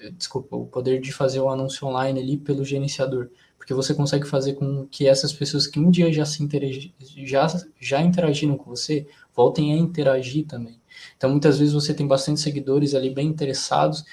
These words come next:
e o Instagram parou de integrar, em-, é, em-, entregar.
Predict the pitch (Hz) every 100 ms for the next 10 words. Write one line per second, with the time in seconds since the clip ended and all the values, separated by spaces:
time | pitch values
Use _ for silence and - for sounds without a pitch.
0 | - - - 127 127 139 147 - 143 143
1 | 151 147 135 147 143 143 147 135 131 -
2 | - 135 135 127 123 120 123 139 147 _
3 | _ _ 143 147 147 135 131 120